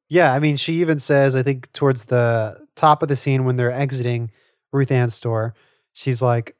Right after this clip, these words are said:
"Jo-, you know, first I'm depressed and you kind of put me down for that, you know, that I'm depressive and, and, and just a,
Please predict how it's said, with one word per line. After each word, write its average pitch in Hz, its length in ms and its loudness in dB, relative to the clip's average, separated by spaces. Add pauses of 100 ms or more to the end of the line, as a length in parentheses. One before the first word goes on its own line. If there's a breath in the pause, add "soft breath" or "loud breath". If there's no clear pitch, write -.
(160)
"Jo-, 175 180 -4
you 156 140 -2
know, 135 200 2
first 180 400 0
I'm 156 240 0
depressed 147 520 0
and 131 120 -2
you 131 100 -2
kind 135 200 -2
of 123 160 -4
put 160 160 0
me 143 120 0
down 131 280 0
for 127 140 -2
that, 120 420 0 (360 soft breath)
you 127 80 -4
know, 123 120 0
that 120 140 2
I'm 120 400 -4
depressive 135 840 0
and, 110 220 -4 (460 loud breath)
and, 110 480 -12
and 113 220 -8
just 123 220 -8
a, 139 220 -6